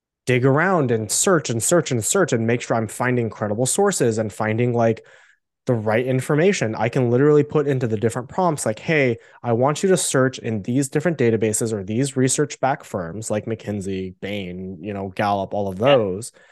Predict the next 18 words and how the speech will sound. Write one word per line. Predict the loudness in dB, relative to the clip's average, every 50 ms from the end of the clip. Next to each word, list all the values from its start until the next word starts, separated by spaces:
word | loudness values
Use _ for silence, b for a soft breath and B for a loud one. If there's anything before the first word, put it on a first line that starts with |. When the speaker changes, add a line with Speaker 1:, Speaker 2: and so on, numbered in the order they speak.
| b b b
Speaker 2:
Yeah. | -10 -10 -10 -10 -10 -4
Speaker 1:
around | 0 0 2 2 2 2 2 0 0 -2 -4 -6 -6 _
this | -4 -2 -2
specific | -2 -4 -2 -4 -2 -2 -2 -2 -2 -6 -6
topic." | -12 -14 -8 -8 -8 -8 -8 -10 -10 -12 -12 _ _ _ _ _ _ _ _ _ _ _ _ _ _ _ _ _ _ _ _ _ _
And, | -2 0 2 2 2 2 2 2 0 -2 -6 -8 _ _ _ _ _ _ _ _ _ _ _ -2
um, | 0 2 2 2 2 0 -2 -6 -8 -10 _ _ _ _ _ _ _ _ _ _ _ _ -18
bring | -16 -6 -2 0 2 2 2 2
back | 2 2 2 0 -2 -4
to | -2 0
me, | 0 2 2 2 4
like, | 4 4 2 2 0 -6 -18 _ _ _ _ _ _ _ _ _ _ _ _ _ _ _ -4
a | -4 -4
five, | -4 -6 -6 -4 -2 0 0 0 0 -2 -6
ten | -6 -4 -4 -2 0 0 0 0
minute | 2 2 2 2 0 0
presentation | -2 -2 -2 -2 -2 -2 -2 -2 0 -2 -2 -2 0
or | 0 2 2 2 2 0